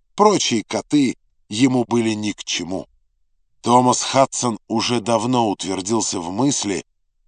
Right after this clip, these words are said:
что Бойс считает себя человеческим существом. Он с ним не выпивал, как мог бы сделать медведь, но ел всё то же, что и он, даже такие вещи, до которых другой кот и не дотронулся бы.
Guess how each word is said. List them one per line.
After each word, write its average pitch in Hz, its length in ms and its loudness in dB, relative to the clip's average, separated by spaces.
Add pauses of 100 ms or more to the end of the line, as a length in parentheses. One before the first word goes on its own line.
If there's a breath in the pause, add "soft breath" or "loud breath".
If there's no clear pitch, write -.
что - 480 -2
Бойс 139 560 2 (200)
считает 131 680 0
себя 117 380 -4
человеческим 110 840 -4
существом. - 840 -8 (960)
Он 131 240 4
с - 160 -4
ним 147 260 0
не 139 120 2
выпивал, 131 680 2 (560)
как - 240 -2
мог 107 260 0
бы 107 120 0
сделать 95 500 -2
медведь, 98 640 -4 (680)
но 117 160 -2
ел 147 300 2
всё - 260 -4
то 113 300 0
же, 110 120 -2
что - 240 -6
и 76 120 -4
он, 98 360 -2 (480)
даже 123 300 2
такие 123 420 0
вещи, 120 500 2 (260)
до 123 100 -2
которых 131 460 2
другой 117 400 2
кот - 260 0
и 127 60 0
не 123 120 -2
дотронулся 110 720 -2
бы. 69 200 -10